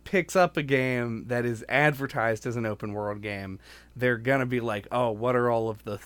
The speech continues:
things I can do in the open world? Is this gonna eat forty hours, or is it gonna eat a hundred and fifty hours or whatever? Is this a Skyrim?" That kind of shit.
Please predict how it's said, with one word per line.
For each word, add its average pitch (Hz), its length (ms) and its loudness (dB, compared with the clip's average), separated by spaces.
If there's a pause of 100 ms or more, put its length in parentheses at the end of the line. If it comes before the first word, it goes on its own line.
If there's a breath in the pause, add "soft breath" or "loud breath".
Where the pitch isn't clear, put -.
(160)
things 135 440 0
I 98 100 -4
can 107 240 -10
do 117 300 0
in 110 80 -4
the 107 160 -4
open 101 280 -6
world? 95 340 -6
Is 120 260 -4
this 127 180 -4
gonna 120 260 -4
eat 120 280 -6
forty 113 500 -2
hours, 101 520 -6 (400 loud breath)
or 120 200 -2
is 113 100 -6
it 110 60 -8
gonna 110 200 -4
eat 110 220 -6
a 101 60 -2
hundred 117 480 -4
and 107 160 -6
fifty 107 480 -2
hours 87 440 -8
or 117 100 -4
whatever? 92 360 -8
Is 104 180 -10
this 135 240 -2
a 127 120 -2
Skyrim?" 101 800 -6 (440 loud breath)
That 127 280 4
kind 113 280 -4
of 104 80 -4
shit. - 340 -6